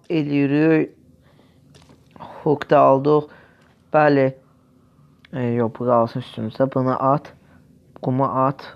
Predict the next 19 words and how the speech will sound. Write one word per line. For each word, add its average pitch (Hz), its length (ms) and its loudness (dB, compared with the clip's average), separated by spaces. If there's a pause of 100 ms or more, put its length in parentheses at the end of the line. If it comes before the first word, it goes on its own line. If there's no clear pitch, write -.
(280)
E, 113 240 -8 (360)
bunları 127 300 0 (160)
at. 151 340 -2 (920)
İp, - 100 -12 (340)
ip - 240 -12
qalsın 113 440 -4
hələm 117 260 -10
ki. 156 280 -8 (480)
Burada 127 280 -2
qoy 120 220 -4
qalsın 113 380 -8
üstümüzə. 104 440 -10 (580)
Bir 170 120 0
də 180 240 6
tezdən 160 560 -2
su - 320 -14
içə - 300 0
belə 92 260 -2
rahat-rahat. 117 640 -4